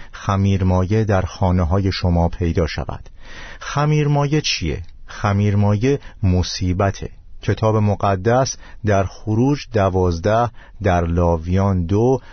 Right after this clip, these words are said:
متی سیزده و در تمام کتاب مقدس هم در عهد عتیق و هم در جدید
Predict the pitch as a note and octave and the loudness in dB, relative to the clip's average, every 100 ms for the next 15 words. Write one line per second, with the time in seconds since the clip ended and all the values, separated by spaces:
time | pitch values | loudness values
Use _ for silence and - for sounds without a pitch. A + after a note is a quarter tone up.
0 | - - G#2 F#2 - A2 A2+ - - F#2+ | -8 0 0 0 -2 0 0 0 0 0
1 | E2+ F2 A2+ B2+ - - - A#2+ A#2 B2 | 0 0 2 2 -2 -12 -4 0 2 2
2 | A#2+ - C3+ C#3 D#3+ D#3+ D#3+ C3+ - B2 | -2 -4 -2 2 2 2 0 -2 0 0
3 | B2 A2+ G2+ G2 F#2+ F#2 A2+ A#2 - - | 2 0 0 0 0 2 2 0 -6 -16
4 | - - - C#3 C#3 A2+ F#2 F#2 G2+ F#2 | -18 -8 -2 2 2 2 0 0 -2 -2
5 | G2+ E2+ E2+ - A#2+ C3 G2 F#2 D#2+ D3 | -2 0 -2 0 0 0 0 -2 0 0
6 | D#3+ C#3 G2+ E2 E2+ E2 G#2+ C#3+ D3 | 2 2 0 0 0 0 0 0 -2